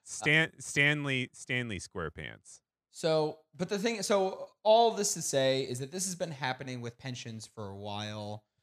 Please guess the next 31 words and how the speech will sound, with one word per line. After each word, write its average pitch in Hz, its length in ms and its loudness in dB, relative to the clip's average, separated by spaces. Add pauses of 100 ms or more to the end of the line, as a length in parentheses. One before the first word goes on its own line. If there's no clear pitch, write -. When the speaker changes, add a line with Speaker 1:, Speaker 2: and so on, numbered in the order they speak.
(400)
Speaker 2:
Employers 185 580 4
have 160 160 -4
been 147 220 -4
eating 151 340 -2
the 120 80 -4
fees, 107 520 -8
basically. 107 800 -10 (520)
Um, 110 640 -6 (880)
you 127 100 -8
know, 120 100 -4
I 113 60 -4
mean, 131 180 -6
I 143 100 -2
don't 147 100 -2
know 147 100 -4
whether 135 220 -4
the 120 120 -8
pension 131 380 -10
fund 123 280 -12
has 110 100 -14
been 107 340 -12 (380)
paying 123 200 -6
for 120 120 -14
the 110 140 -8
fees 113 420 -8
for - 120 -20
these 107 140 -12
private 110 280 -10
equity 104 260 -12
funds, 107 340 -14
but 117 180 -12